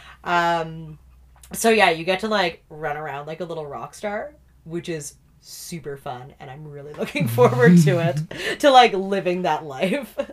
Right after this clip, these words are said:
Speaker 1: <laughs>
Speaker 2: Just, like, well, and it's, yeah, it, you can just completely justify the gluttony of, like, when you go to Vancouver or Toronto or anywhere down south and being like, "I'm gonna eat really good food." Like
Speaker 1: Well,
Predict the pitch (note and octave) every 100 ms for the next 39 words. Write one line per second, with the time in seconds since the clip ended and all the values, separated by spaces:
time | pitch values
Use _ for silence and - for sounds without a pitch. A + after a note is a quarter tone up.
0 | A2+ - - - _ - B2 - G#2 G2+
1 | G2 - _ D#3+ D#3+ D#3+ C#3+ A#2+ - -
2 | _ _ _ - C#3 G#2+ F#2 A#2+ A#2+ C#3+
3 | C3 C3 B2 A#2 - A#2+ - C3 C#3+ A#2+
4 | G#2 G#2+ - A2 - F#2 F#2 F#2 G2 F#2
5 | A#2+ F#2+ F#2 E2+ G2 F#2 G#2 G2 F2+ F#2
6 | F2+ F2+ F2+ E2+ F#2 F2 E2+ E2+ - E2+
7 | F2 F2 - G#2+ G2+ F#2+ F#2 F2+ F2 F2
8 | - F2 F2 G2 G#2 G#2 A#2+ B2 - _
9 | - A#4 B4+ E3 D#3 D#3+ A#2 A#2+ D3 F3
10 | D#3+ F3+ D#3+ F#3 A#3+ F#2+ G2 G#2 - D4